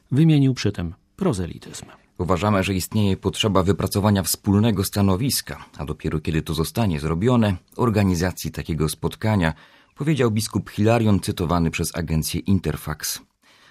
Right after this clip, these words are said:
Speaker 2: Zapewnił równocześnie, że patriarcha Cyryl będzie kontynuował politykę swego poprzednika w relacjach katolicko-prawosławnych oraz że zrobi wszystko, aby usunąć przeszkody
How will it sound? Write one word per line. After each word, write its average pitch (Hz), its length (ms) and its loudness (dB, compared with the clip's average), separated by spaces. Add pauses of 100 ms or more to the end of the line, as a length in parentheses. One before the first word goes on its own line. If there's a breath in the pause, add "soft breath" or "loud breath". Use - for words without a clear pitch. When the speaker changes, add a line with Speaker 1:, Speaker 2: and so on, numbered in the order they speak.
(160 soft breath)
Speaker 2:
Zapewnił 80 520 2
równocześnie, 85 680 0
że 58 240 -6
patriarcha 80 560 -4
Cyryl 107 340 2
będzie 92 300 2
kontynuował 98 680 2
politykę 87 600 -2
swego 87 340 0
poprzednika 120 720 0 (320 loud breath)
w 117 100 -2
relacjach 131 640 0
katolicko-prawosławnych 98 1400 -2
oraz 69 220 -6
że 80 160 -2
zrobi 80 340 0
wszystko, 95 500 -2
aby 87 180 0 (100)
usunąć 92 560 0
przeszkody 107 640 0